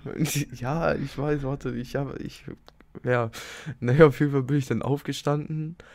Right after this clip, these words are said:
hab ihn dann so umarmt und dann, nach der Umarmung hab ich's gemerkt, Junge, dann hat's, weil ich glaub, seit de-, an dem Zeitpunkt hab ich's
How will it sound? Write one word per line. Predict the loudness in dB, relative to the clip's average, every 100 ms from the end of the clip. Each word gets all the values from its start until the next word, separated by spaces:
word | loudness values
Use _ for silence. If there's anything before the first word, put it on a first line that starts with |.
| -20
hab | -6 -2
ihn | 0 2
dann | 2
so | 0
umarmt | -4 -2 -2 -2 -4
und | -8 4
dann, | 4 4 -2 -6
nach | -2 0 2
der | 2
Umarmung | 2 0 0 0 -2
hab | -2 -2
ich's | -4
gemerkt, | -2 2 2 0 -4
Junge, | -6 -4
dann | -4 -2
hat's, | -4 -6 -16 -20 -20 0
weil | 4
ich | 4 4
glaub, | 2 2 -10 0
seit | 4 6 6
de-, | 4
an | 4 6 6
dem | 6
Zeitpunkt | 6 4 4 0 2
hab | 0
ich's | 0 -6